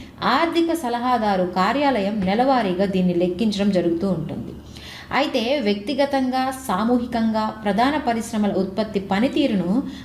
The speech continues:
ఐసిఐ సూచిస్తూ ఉంటుంది. ఈ రంగాలు పారిశ్రామిక పనితీరును నడిపించడంతో పాటు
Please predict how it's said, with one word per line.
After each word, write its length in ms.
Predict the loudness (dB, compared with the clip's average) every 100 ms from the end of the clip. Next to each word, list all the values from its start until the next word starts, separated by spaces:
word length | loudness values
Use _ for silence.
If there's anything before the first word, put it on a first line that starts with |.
| -4
ఐసిఐ 520 | 0 0 0 0 0 -2
సూచిస్తూ 580 | -4 -4 -4 -4 -2
ఉంటుంది. 420 | 0 -2 -4 -8 -10 -16 -20 -20 -8 0
ఈ 120 | 2
రంగాలు 640 | 2 2 4 4 2 -2 -4 -4
పారిశ్రామిక 680 | -2 -2 -2 0 0 0 -4
పనితీరును 580 | -2 0 2 2 2
నడిపించడంతో 800 | 2 2 0 0 0 0 -2 -2
పాటు 580 | 0 0 0 0 -2 -2